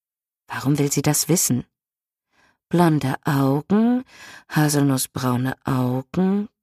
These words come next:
kurvig. Kelseys Finger fliegen über ihr Handy. Hairstylistin der Stars. Nicht wirklich,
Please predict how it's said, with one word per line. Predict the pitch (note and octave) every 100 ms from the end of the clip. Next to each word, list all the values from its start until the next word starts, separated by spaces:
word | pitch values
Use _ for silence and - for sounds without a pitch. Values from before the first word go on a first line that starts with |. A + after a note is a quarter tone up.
| _ _ -
kurvig. | - E3+ C3 B2 - - - - - _ _ _ _ _ _ _ _ _ _ _ _
Kelseys | - D#3 D3 C3+ -
Finger | - D3+ D#3+
fliegen | - D#3+ E3 D#3+
über | D3+ D#3
ihr | D3+
Handy. | D3+ D#3 D#3 C3 - _ _ _ _ _ _ _ _ _ _ _ _
Hairstylistin | - F#3+ G#3 - - F3 E3 D#3+ - - D#3
der | D3+ D3+
Stars. | - - - D3 B2+ B2+ - - - _ _ _ _ _ _ -
Nicht | F#3+ F#3 - C#3+
wirklich, | C#3 D3+ - - G#2+ - - _